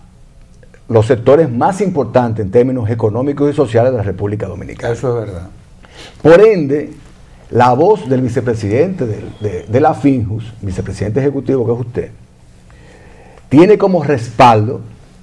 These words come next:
Speaker 1: todo ese aval de la mayor representatividad en términos económicos y sociales de República Dominicana.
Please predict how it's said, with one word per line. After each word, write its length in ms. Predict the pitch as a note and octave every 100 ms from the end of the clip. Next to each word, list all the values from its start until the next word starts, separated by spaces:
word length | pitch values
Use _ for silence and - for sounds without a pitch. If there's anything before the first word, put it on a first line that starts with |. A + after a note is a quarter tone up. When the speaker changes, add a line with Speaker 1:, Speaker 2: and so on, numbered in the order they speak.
| - - - -
Speaker 1:
todo 240 | B2 D3+
ese 260 | D#3 - D3+
aval 420 | A#2+ A2+ G#2+ A2 A2+ - - - - - - -
de 240 | G2+ A2
la 140 | A2 A2+
mayor 340 | A#2 B2 C3+
representatividad 1000 | D#3 D#3 C#3+ A#2+ A2+ A2 A2+ A2+ A#2 D3
en 100 | C3+
términos 320 | A2+ B2+ C3 A#2
económicos 560 | A#2 A2+ A#2+ C3 A#2+
y 40 | A2
sociales 420 | A2 A#2+ B2+ G#2+
de 100 | A2
República 500 | A2 A2 B2+ A#2+ G#2+
Dominicana. 520 | G2+ F#2+ D2+ - -